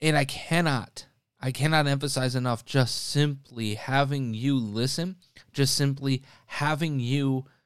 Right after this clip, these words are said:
subscribed and downloading and doing the free things, taking, like, the five seconds it takes to write a review or hit the five-star rating on Apple Podcasts and everything else.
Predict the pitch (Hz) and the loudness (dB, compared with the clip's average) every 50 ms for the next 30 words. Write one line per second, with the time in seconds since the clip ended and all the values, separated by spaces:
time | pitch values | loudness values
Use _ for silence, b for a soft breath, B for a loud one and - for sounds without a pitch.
0 | b b - - 127 107 - - - - 135 123 127 131 135 139 143 135 139 - | b b -4 -2 -2 -2 -4 -6 -2 0 0 0 0 0 0 0 0 -2 -4 -8
1 | b b b b b b _ - 104 95 90 98 107 117 143 156 156 147 147 147 | b b b b b b _ -10 -10 -8 -6 -2 0 2 2 2 2 2 2 0
2 | 139 139 143 139 135 - _ _ _ _ _ _ _ _ _ _ _ _ _ _ | 0 -2 -4 -6 -8 -12 _ _ _ _ _ _ _ _ _ _ _ _ _ _
3 | _ _ _ _ - 131 127 127 123 120 117 110 - _ _ _ - 113 - 143 | _ _ _ _ -2 2 4 4 4 2 0 -2 -6 _ _ _ -10 -2 2 4
4 | 156 165 165 151 139 127 - - - 123 127 135 143 156 143 - 127 117 123 143 | 4 4 4 2 2 0 0 -2 -4 0 2 2 2 2 0 0 0 0 0 0
5 | 170 165 - - - - 127 120 - 143 139 139 131 123 127 123 - - - 123 | -2 -4 -6 -8 -6 -6 -6 -4 -2 -2 0 0 0 0 -2 -4 -4 -4 -4 -4
6 | 117 - 113 107 113 131 - 139 131 - 139 123 - 123 - 131 127 120 - - | -2 -2 0 -2 0 0 0 -2 -2 -2 -2 -4 -4 -4 -4 -4 -4 -4 -6 -8
7 | - - 120 110 104 101 95 - - 107 120 127 131 131 131 123 117 107 117 117 | -4 -2 -2 0 0 -2 -4 -6 -4 -2 0 2 2 2 2 2 0 -2 0 2
8 | 131 135 131 131 131 131 131 127 123 120 117 - - - 113 110 107 110 104 92 | 4 4 4 4 4 2 2 2 0 0 -2 -4 -6 -4 -2 -2 0 -2 -2 -6
9 | - b b b b b b b - 147 143 - 139 143 135 127 120 110 - - | -8 b b b b b b b -4 -4 -4 -2 0 4 4 4 4 4 2 0
10 | 139 135 135 135 135 - - 131 127 127 131 135 131 131 131 135 b b b b | 2 2 2 0 -2 -2 -2 0 2 4 4 4 2 2 0 -2 b b b b
11 | - 123 131 139 139 143 135 131 127 123 123 127 131 127 131 123 120 127 120 123 | 2 4 4 4 4 4 2 2 2 2 0 -2 -2 -2 -2 -2 0 2 0 0
12 | 127 - 131 123 123 127 131 - - 117 113 120 123 120 127 120 117 117 131 143 | 0 0 -2 -2 0 -2 -2 -2 -4 -2 -2 0 0 0 0 0 2 2 0 0
13 | 139 - | -2 -4